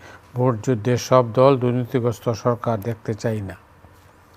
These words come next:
কালবেলা রাষ্ট্রীয় অর্থে ফাইভ স্টার বিলাস যারা বিভ্রান্ত করার চেষ্টা করবে তাদের গুপ্ত বলবেন। দেশ রূপান্তর আমদানির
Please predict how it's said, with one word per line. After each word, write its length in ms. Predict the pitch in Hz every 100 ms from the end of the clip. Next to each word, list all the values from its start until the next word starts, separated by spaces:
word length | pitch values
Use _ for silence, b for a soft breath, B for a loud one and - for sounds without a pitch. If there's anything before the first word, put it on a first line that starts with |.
| B B B _ -
কালবেলা 520 | 123 123 131 127 127
রাষ্ট্রীয় 440 | 123 120 - 127
অর্থে 400 | 120 117 - 127
ফাইভ 280 | 117 123 123
স্টার 340 | - - 131
বিলাস 520 | 117 120 123 139 127 -
যারা 280 | 107 120 120
বিভ্রান্ত 540 | 107 117 135 131 131
করার 280 | 120 120 120
চেষ্টা 380 | - 120 - 127
করবে 400 | 127 120 139 147 B B B -
তাদের 300 | 123 113 123
গুপ্ত 400 | 104 120 113 -
বলবেন। 460 | 117 104 101 101 110 - - - - - - b b b b b b - 107
দেশ 340 | 123 120 -
রূপান্তর 640 | 123 127 127 120 135 131
আমদানির 640 | 127 120 120 123 120 123